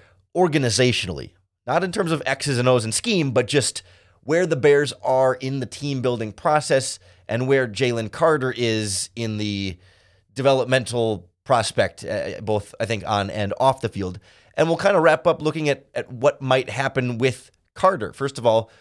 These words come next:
who, who could take him before nine to leave that out of the Bears' choice? Who could take him after nine, and who might be willing to trade up to nine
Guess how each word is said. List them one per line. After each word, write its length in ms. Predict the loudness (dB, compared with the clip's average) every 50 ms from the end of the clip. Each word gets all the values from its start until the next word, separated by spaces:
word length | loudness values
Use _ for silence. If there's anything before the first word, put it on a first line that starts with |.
| _ _ _ _ -8
who, 180 | -6 -6 -6
who 240 | -8 -8 -8 -8 -8
could 240 | -2 0 0 0 0
take 200 | 0 -2 0 2
him 180 | 0 0 0
before 420 | 0 -2 -4 -2 0 2 4 4 4
nine 340 | 2 2 0 0 0 -4 -6
to 140 | -6 -6 -4
leave 240 | -4 -4 -4 0 2
that 260 | 2 2 2 0 _ 0
out 160 | 2 2 2
of 80 | 2
the 80 | -2 -2
Bears' 420 | -2 0 0 0 -2 -4 -6 -10 -16 _ _ _
choice? 420 | -4 0 0 0 0 -2 -6 -8 -10 _ -20 _ _ _ _ _
Who 100 | -8 -4
could 160 | -4 -4 -4 0
take 180 | 0 0 0
him 160 | 0 0 0
after 320 | 0 0 0 0 -2 -2 -4
nine, 260 | -2 0 0 0 -2
and 100 | -4 -4
who 120 | -4 -4
might 240 | -2 0 0 0 0
be 80 | -2 -2
willing 240 | 0 0 0 0 -2
to 60 | -4
trade 260 | -4 -2 -2 0 2
up 180 | 2 2 2 0
to 100 | -4 -6
nine 380 | -4 -4 -4 -4 -6 -8 -10